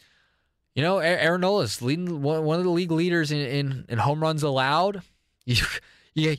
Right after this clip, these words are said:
you just wanna hope that he's not gonna give up a home run this year. I, I believe in Aaron Nola. I know he's got ace stuff in there. Um, th-, this is a series you need, need him to come up big 'cause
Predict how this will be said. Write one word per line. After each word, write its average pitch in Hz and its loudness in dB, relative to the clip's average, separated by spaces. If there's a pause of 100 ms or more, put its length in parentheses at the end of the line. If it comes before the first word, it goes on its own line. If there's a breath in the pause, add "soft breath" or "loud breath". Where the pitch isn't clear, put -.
you 165 -2
just 185 2
wanna 196 4
hope 170 4
that 156 4
he's 143 2
not 147 4
gonna 135 2
give 123 2
up 113 0
a 110 0
home 107 0
run 101 -2
this - -8
year. - 0
I, 151 2
I - 4
believe 147 0
in 165 0
Aaron 160 0
Nola. 160 2
I 135 -2
know 123 0
he's 147 -2
got 151 0
ace 151 0
stuff - -2
in 135 -2
there. 160 0 (640 loud breath)
Um, 117 0 (640)
th-, 147 -4
this 147 -4
is 226 -2
a 202 2
series 196 0
you 185 0
need, 170 -4
need 170 0
him 175 -2
to 165 -6
come 170 -4
up 143 0
big 165 -2
'cause 104 -4